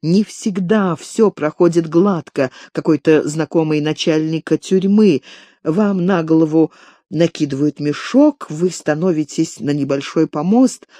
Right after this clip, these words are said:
а затем его вышибают у вас из-под ног. От выхода из камеры до того, как вы повиснете в петле, проходит не больше трёх минут.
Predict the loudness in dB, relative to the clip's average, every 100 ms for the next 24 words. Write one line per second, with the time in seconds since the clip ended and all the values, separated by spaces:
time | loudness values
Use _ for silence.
0 | -14 -6 -2 -2 0 -2 0 0 0 -2
1 | -4 0 2 2 0 -4 -6 -10 -6 -6
2 | -2 0 0 -2 -20 -20 -6 -6 -4 0
3 | 2 2 0 0 2 2 0 -8 -8 -4
4 | -2 -2 -2 -4 -4 -4 -2 0 -2 0
5 | -2 0 -2 -2 -4 -8 -4 -6 -4 -6
6 | -4 2 4 4 -4 -18 -6 -4 -2 2
7 | 2 2 0 -2 0 0 -2 -6 2 2
8 | 2 -4 -2 2 2 0